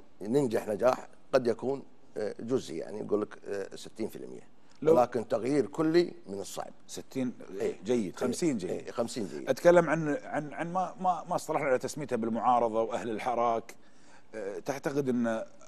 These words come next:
Speaker 2: أعادوا تنظيم صفوفهم بعد ما فقدوا ما فقدوه على الأرض؟
Speaker 1: شوف، آه، الحراك أعتقد، آه، دوره
Speaker 2: مو كحراك.
Speaker 1: آه، ك-، كش-
Speaker 2: كعودة اليوم للحياة النيابية.
Speaker 1: نعم،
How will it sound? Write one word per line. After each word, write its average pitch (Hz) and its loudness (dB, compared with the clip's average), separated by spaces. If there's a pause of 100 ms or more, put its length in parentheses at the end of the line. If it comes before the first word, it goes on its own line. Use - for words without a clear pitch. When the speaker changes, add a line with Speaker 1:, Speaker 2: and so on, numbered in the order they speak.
(140)
Speaker 2:
أعادوا 135 6
تنظيم 120 2
صفوفهم 104 -6
بعد 101 2
ما 98 -4
فقدوا 107 -4
ما 95 -6
فقدوه 101 -2
على 98 2
الأرض؟ 104 -4 (1040)
Speaker 1:
شوف، - -8
آه، 90 -2 (380)
الحراك 98 0
أعتقد، 87 -4 (120)
آه، 76 -6
دوره 95 -2
Speaker 2:
مو 90 4
كحراك. 143 4 (200)
Speaker 1:
آه، 82 -6 (180)
ك-، 90 -8
كش- - -8
Speaker 2:
كعودة 143 8
اليوم 135 6
للحياة 120 2
النيابية. 98 -2
Speaker 1:
نعم، 101 0